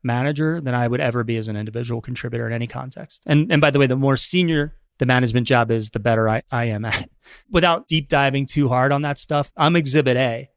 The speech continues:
where al-, almost any context, I'll be a better manager than an individual contributor. And by the way, just to use my own experience a little bit more, I was a manager on day one. I was an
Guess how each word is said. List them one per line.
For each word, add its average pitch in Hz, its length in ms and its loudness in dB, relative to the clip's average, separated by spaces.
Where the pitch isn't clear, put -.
where 135 340 4
al-, 143 200 2
almost 139 320 2
any 131 180 2
context, 117 520 -4
I'll 117 80 -2
be 117 80 0
a 113 60 0
better 113 200 0
manager 117 360 -4
than 110 140 -4
an 110 120 -2
individual 107 340 -4
contributor. 127 560 -10
And 151 220 0
by 165 140 6
the 156 100 4
way, 143 380 4
just 139 280 -4
to 143 40 -4
use 135 160 2
my 135 120 2
own 123 80 2
experience 127 720 0
a 139 40 -2
little 123 100 0
bit 135 120 2
more, 143 140 2
I 135 120 4
was 143 120 4
a 117 60 2
manager 127 360 2
on 117 80 0
day 117 140 2
one. 123 240 4
I 120 80 2
was 120 160 -2
an 120 140 -2